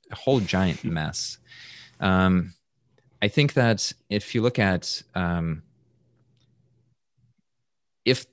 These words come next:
Speaker 1: if the trend continues, which is that the real innovation is in DeFi, not in the on-ramps, the on-ramps are fantastically valuable, like Coinbase, but the real stuff is going on,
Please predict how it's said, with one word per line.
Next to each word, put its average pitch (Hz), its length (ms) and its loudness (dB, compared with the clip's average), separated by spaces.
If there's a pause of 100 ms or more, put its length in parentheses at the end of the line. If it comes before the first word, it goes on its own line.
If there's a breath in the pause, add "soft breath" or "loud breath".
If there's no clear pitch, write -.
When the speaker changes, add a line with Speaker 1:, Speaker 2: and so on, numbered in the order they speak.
(120)
Speaker 1:
if 151 200 2
the 180 60 2
trend 139 360 2
continues, 104 720 2
which 101 300 -2
is 98 160 0
that 90 420 -2 (140)
the 104 240 0
real 110 360 4
innovation 113 720 2
is 92 260 -2
in 90 100 2
DeFi, 107 500 0
not 90 360 0
in 90 160 -2
the 87 120 -2
on-ramps, 107 600 -2
the - 100 -6
on-ramps 92 720 0 (480)
are 87 80 -2
fantastically 110 720 2
valuable, 98 480 4
like 85 160 0
Coinbase, 92 600 -2
but 90 140 -6
the 95 80 -2
real 98 220 0
stuff - 280 -2
is 87 100 -4
going 87 280 0
on, 82 320 -2